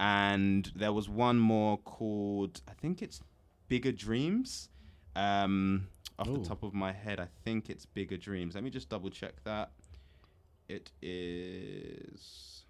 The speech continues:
Speaker 2: Ooh, okay.
Speaker 1: yeah, Bigger Than Dreams. So those songs are my favorite on there. Show Me as well has a beautiful instrumental, definitely inspired by Jodeci. Um, I would definitely recommend this project to you guys, so definitely check it out.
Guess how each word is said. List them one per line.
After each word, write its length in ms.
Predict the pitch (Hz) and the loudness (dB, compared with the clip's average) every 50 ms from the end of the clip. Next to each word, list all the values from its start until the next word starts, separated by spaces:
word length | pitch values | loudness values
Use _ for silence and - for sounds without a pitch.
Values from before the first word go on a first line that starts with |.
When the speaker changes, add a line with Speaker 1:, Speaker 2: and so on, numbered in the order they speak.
| _ _ _ _ _ - - - 127 | _ _ _ _ _ -20 -20 -14 -12
Speaker 2:
Ooh, 100 | 135 165 143 98 90 - - | -12 -10 -10 -12 -14 -14 -12
okay. 100 | - 120 | -8 -4
Speaker 1:
yeah, 160 | 117 117 113 107 | 2 2 2 4
Bigger 300 | 101 131 127 117 123 110 | 6 6 6 6 6 4
Than 220 | 107 107 104 104 | 6 4 4 4
Dreams. 480 | 98 110 107 98 90 85 82 85 - - - - - - - | 4 2 2 2 0 0 -2 -4 -10 -16 -20 -20 -20 -20 -2
So 140 | - 127 120 | 2 4 6
those 240 | 131 147 151 131 | 8 8 8 8
songs 280 | - 143 131 127 120 107 | 6 6 6 6 6 4
are 40 | 110 | 4
my 120 | 101 98 | 2 2
favorite 300 | 95 - 104 104 98 90 | 2 0 0 0 0 0
on 100 | 85 98 | 0 2
there. 100 | 98 98 | 2 2
Show 300 | - - - 156 160 160 | 2 4 6 8 8 10
Me 120 | 156 147 139 | 10 10 8
as 120 | 135 110 | 8 8
well 140 | 123 131 131 | 10 10 10
has 120 | 127 113 110 | 8 8 4
a 60 | 104 | 0
beautiful 720 | 92 - - 123 120 123 120 120 - - 113 - 110 107 | -2 -2 0 2 4 4 4 4 2 -2 -2 -2 0 2
instrumental, 540 | 98 95 98 - - 104 104 107 104 - - | 2 2 2 2 2 2 4 4 4 2 2
definitely 380 | 95 117 113 110 - 113 98 104 | 2 2 2 2 2 0 0 0
inspired 380 | 101 95 - - 104 98 - - | 0 0 0 2 2 4 4 4
by 140 | 98 95 | 2 0
Jodeci. 540 | 87 - 98 95 92 95 - - 98 95 92 - - - - - - - - - | 2 0 0 0 -2 -2 -2 -2 -2 -2 -2 -4 -10 -18 -20 -20 -20 -16 -6 0
Um, 600 | 92 95 92 92 90 90 90 87 87 87 87 - - - - | 2 2 2 4 2 2 2 4 2 2 0 -4 -8 -6 0
I 120 | - 104 | 2 2
would 120 | 104 101 95 | 4 4 2
definitely 280 | 110 101 - 101 98 92 | 2 0 0 0 0 0
recommend 360 | 92 90 - - 92 90 90 87 | 0 0 0 -2 -2 0 0 0
this 80 | 82 | 2
project 320 | - - 95 90 82 71 - | 4 4 4 4 0 -2 -4
to 80 | 90 | -4
you 60 | 87 | -2
guys, 220 | 85 92 90 87 - | 0 0 0 0 0
so 80 | - | -2
definitely 340 | 90 - 98 92 - 87 85 | 0 0 0 0 0 -2 -4
check 200 | - - 80 - | -4 -4 -6 -6
it 60 | 82 | -2
out. 180 | 85 92 95 - | 0 0 0 -2